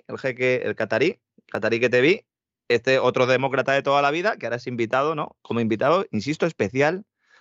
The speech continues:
También Sánchez es otro de los guest star. Y Úrsula, eh, von der Bruggen, como la llama usted, ¿no? Y también va a ir el canciller alemán, ¿no?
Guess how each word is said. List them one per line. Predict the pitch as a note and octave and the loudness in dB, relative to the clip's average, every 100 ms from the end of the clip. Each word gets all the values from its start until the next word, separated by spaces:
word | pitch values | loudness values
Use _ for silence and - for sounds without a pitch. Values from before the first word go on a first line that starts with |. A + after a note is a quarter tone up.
| _ | _
También | A2+ B2 E3+ | -4 0 0
Sánchez | D#3+ F3 F#3+ A3 A#3 | 0 -2 0 -2 -2
es | - | -4
otro | C3 C3 | 0 2
de | B2 | 2
los | A#2 | 2
guest | A#2 | 0
star. | A#2 - D3+ - _ _ _ _ _ - | -4 -2 -2 -4 _ _ _ _ _ 0
Y | D3+ | 4
Úrsula, | G3 G3+ G3+ F#3 B2 | 4 4 4 2 2
eh, | |
von | A#2+ C#3 | -2 0
der | C3+ B2 | -2 0
Bruggen, | E3 D3+ G2 | -2 -2 -4
como | A2+ | -2
la | G#2 | 0
llama | A2 A2+ | 0 -4
usted, | G#2 C3 - | -4 -6 -4
¿no? | B2 - _ _ - - | -10 -10 _ _ -12 -2
Y | B2+ | 0
también | C3 E3 F#3 | 2 2 2
va | |
a | F#3+ | 2
ir | F#3 | 2
el | D#3+ C3 | 0 0
canciller | C#3 C3+ B2+ A#2+ D#3 | -4 -4 -6 0 0
alemán, | D3+ B2 C3 A#2+ E2+ - | 0 -2 -4 -4 -10 -14
¿no? | A2 F3 | -10 -10